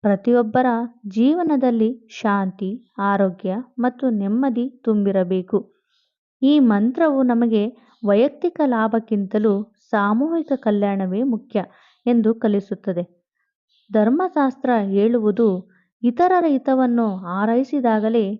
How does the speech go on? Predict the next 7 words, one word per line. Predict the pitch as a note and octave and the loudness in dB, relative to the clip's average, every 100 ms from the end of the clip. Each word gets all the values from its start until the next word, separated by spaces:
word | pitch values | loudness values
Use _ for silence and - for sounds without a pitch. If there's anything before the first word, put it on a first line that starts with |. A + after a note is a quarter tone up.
| - | -6
ನಿಜವಾದ | G#3+ G#3+ G#3 C#4 D#4+ D#4+ C#4 C4+ | -2 -2 0 -2 -2 -2 -2 -4
ಸುಖ | A#3+ G#3+ G3+ A3 | -4 -4 -4 -4
ನಮಗೆ | G#3+ G#3 F#3 F#3 | -2 -2 -2 -6
ಬರುತ್ತದೆ. | G#3 F#3+ F#3 - F#3+ F3+ - _ _ _ _ B3+ | -2 -2 -2 -6 -4 -4 -8 _ _ _ _ 2
ಈ | C#4 | 4
ಮಂತ್ರವನ್ನು | C#4 G#3+ G#3 A#3+ E4 D#4+ C#4+ | 4 4 2 0 0 2 2
ಜಪಿಸಿದರೆ | B3+ A3+ A3+ A3 A3 G#3+ A#3 | 0 -2 -4 -4 -2 0 0